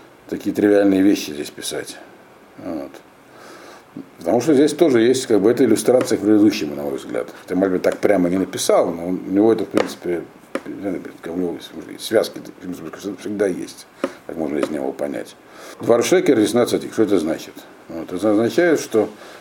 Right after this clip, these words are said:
цадик, здесь говорится, не хахам, вот, э, который всегда поступает правильно. Мы знаем, человек, это, цадик это человек, который поступает правильно. Как поступать правильно, он наблюдает и смотрит за другими. А откуда он знает, что это правильно?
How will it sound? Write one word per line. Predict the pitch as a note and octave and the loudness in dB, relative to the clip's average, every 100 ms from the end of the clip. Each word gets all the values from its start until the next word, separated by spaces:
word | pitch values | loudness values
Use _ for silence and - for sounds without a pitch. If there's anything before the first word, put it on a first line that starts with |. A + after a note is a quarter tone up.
| - | -2
цадик, | B2+ - F#2 F2+ | 0 0 -2 -2
здесь | F#2+ G2 | 0 4
говорится, | G#2 G#2 - | 4 2 2
не | F2+ G#2 | 2 2
хахам, | G2+ - - - - - - - - | 0 -4 -8 -12 -18 -20 -20 -20 -10
вот, | F#2+ F2+ G#2+ - - - - - - - - - | -4 -2 -4 -8 -20 -20 -20 -20 -20 -20 -20 -4
э, | G#2 G2+ F#2+ F#2 F2 | 2 4 4 2 2
который | G2 B2+ B2 | 0 2 2
всегда | B2 A2 A#2+ | 2 0 0
поступает | G#2 - F#2+ G#2+ F#2 | 0 -4 0 0 2
правильно. | F2+ D#2 C2 A#1 - - - - - | 2 2 -2 -10 -14 -18 -20 -20 -10
Мы | F2+ | -6
знаем, | F2 - | -6 0
человек, | D3+ F3+ | 0 2
это, | D3 F2+ F2+ - | -2 -4 -12 -4
цадик | - E3 | -2 -2
это | - | -4
человек, | - F#3 B2+ | -4 -2 0
который | B2+ C3 | 0 0
поступает | - - F2 F#2 | -4 -10 -6 -6
правильно. | - D2+ - - - | -4 -4 -6 -8 -2
Как | B2 A#2+ | -2 -2
поступать | - - - | -4 -4 2
правильно, | A3 A3 E3 C#3 | 2 4 4 4
он | D3+ C#3+ A#2 - - - - - | 4 2 0 -6 -12 -20 -20 -6
наблюдает | G#2 G#2 A2+ A#2 C3+ B2 F#2+ | 0 4 4 6 6 6 2
и | F2 | 0
смотрит | A2 G2 F2+ | -2 -2 -2
за | F#2 | -4
другими. | F#2 F#2+ D2+ A#1+ - - - - - - - | -2 -2 -4 -10 -14 -20 -20 -20 -20 -20 -8
А | - A2 | 0 2
откуда | A2 - F3 C#3 | 2 2 4 6
он | B2 A#2 | 6 4
знает, | B2 G#2 | 4 2
что | - F2 | -2 -4
это | - | -2
правильно? | - E2+ B1+ B1+ - | 0 0 0 -8 -14